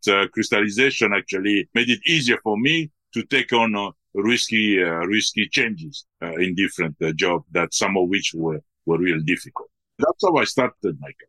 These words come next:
But the other one also I learned during that period is that when I started that job, I faced actually a choice to do what other leaders around me were doing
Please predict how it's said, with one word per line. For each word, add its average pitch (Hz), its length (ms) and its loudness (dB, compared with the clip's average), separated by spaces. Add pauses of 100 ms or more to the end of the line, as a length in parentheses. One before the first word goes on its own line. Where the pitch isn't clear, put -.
But 107 140 2
the 143 160 4
other 208 160 6
one 165 220 6
also 135 240 4
I 98 100 2
learned 127 400 2 (380)
during 139 380 4
that 107 240 2
period 139 460 4
is 101 160 -2
that 95 200 0 (260)
when 104 240 2
I 101 80 2
started 165 400 0
that 110 180 2
job, 156 260 2
I 104 120 2
faced 180 360 0
actually 127 600 0 (180)
a 104 80 2
choice 101 540 -2 (240)
to 110 120 0
do 135 300 4
what 117 260 4
other 107 240 2
leaders 107 320 2
around 101 300 2
me 98 160 -2
were 92 120 0
doing 160 460 2